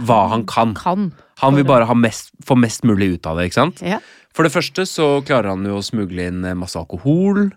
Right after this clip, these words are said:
Speaker 2: Ja, ja. Og mat.
Speaker 1: Og mat, og
Speaker 2: Og han var jo kokk. Han, han var, var jo la-, han var jo han som lagde den, all den gode maten.
Speaker 1: Og han får inn rusmidler.
Speaker 2: Ja, ja.
Speaker 1: Men i tillegg så får han jo masse nye venner.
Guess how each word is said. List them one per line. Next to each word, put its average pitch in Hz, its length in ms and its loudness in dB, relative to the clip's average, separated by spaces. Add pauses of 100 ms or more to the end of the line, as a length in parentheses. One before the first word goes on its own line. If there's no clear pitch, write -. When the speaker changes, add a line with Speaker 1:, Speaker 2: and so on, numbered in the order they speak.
(140)
Speaker 2:
Ja, 165 240 -8
ja. 240 140 -12 (320)
Og 165 120 -4
mat. 220 580 -4 (100)
Speaker 1:
Og 104 160 0
mat, 135 840 2
og 113 380 4
Speaker 2:
Og 220 60 4
han 214 120 2
var 160 100 4
jo 160 60 0
kokk. - 320 -6
Han, 269 140 -2
han 262 160 0 (200)
var, 202 160 2
var 196 160 2
jo 170 80 2
la-, 160 200 0
han 190 220 -6
var 170 200 0
jo - 20 -
han 151 100 -2
som 214 120 -6
lagde 196 260 0
den, 151 160 -2
all - 180 -2
den 147 120 -2
gode 147 180 -2
maten. - 260 -8 (200)
Speaker 1:
Og 131 100 4
han 131 60 0
får 131 160 2
inn 113 120 -2
rusmidler. 139 720 0
Speaker 2:
Ja, - 120 -4 (100)
ja. 220 40 -16 (880)
Speaker 1:
Men 147 120 6
i 170 60 6
tillegg 165 480 4
så 170 160 -4
får 127 160 4
han 135 80 2
jo 143 60 4
masse 135 180 0
nye 113 160 4
venner. 87 300 -4